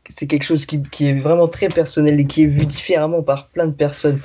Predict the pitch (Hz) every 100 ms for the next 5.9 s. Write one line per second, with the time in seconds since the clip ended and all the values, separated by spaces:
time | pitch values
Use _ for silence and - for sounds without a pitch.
0 | - - - - - 139 135 135 151 139
1 | 208 - 160 175 - 139 135 127 127 -
2 | 135 135 185 139 147 139 139 139 147 165
3 | 147 - _ - 143 139 131 135 135 147
4 | 135 139 - 175 147 131 143 165 - -
5 | - _ _ - 165 156 202 202 -